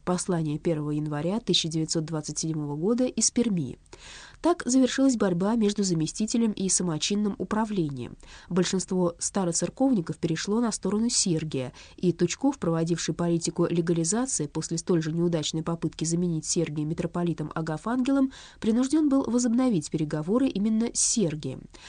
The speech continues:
Правительство потребовало от Сергия, чтобы он выяснил позицию староцерковников.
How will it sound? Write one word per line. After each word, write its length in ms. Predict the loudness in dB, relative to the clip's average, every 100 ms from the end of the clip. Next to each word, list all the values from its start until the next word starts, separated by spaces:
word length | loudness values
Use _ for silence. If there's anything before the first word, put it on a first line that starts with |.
| -20 -6
Правительство 540 | 0 4 4 2 -4
потребовало 580 | -4 -2 0 0 2 0
от 200 | 0 -4
Сергия, 400 | 0 0 2 0
чтобы 260 | -2 -2 0
он 200 | 0 2
выяснил 400 | 2 2 0 -4
позицию 520 | -2 -2 0 0 0
староцерковников. 1080 | 0 -2 -2 -2 -4 0 0 0 -6 -10 -16